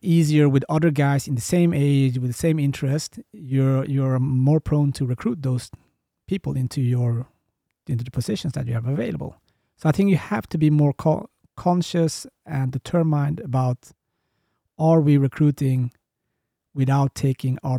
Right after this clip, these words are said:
personal preferences in terms of ho-, who we are as person, put that aside and, and make an effort to find women in this case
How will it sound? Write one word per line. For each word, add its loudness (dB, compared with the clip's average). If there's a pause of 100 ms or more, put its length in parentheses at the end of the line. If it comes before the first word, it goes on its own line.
(120)
personal 2
preferences -4
in -6
terms -4
of -4
ho-, -14
who 0
we 2
are 2
as -4 (380)
person, -4 (240)
put -10
that -2
aside -2
and, -2 (580)
and 0
make 0
an -4
effort -4
to -18
find -4 (1300)
women 2
in 2
this -4
case -6